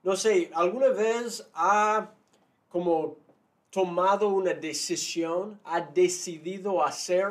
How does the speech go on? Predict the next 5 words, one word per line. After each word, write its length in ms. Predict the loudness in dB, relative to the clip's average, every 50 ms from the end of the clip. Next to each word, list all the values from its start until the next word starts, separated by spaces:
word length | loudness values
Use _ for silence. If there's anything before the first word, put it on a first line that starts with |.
| -4 -4
algo, 680 | -2 0 2 2 0 -2 -6 -10 -10 -10 -12 -14 -18 _ _ _ _ _ _ _ _ _ _ _ _ _ _ 0
pero 300 | 2 4 4 4 4 2
luego 500 | 2 4 4 4 4 4 4 4 4 4
lo, 640 | 4 2 2 0 0 0 -2 -2 -4 -4 -6 -8 -12 _ _ _ _ _ _ _
como, 500 | -16 -8 -4 0 0 0 0 -2 -6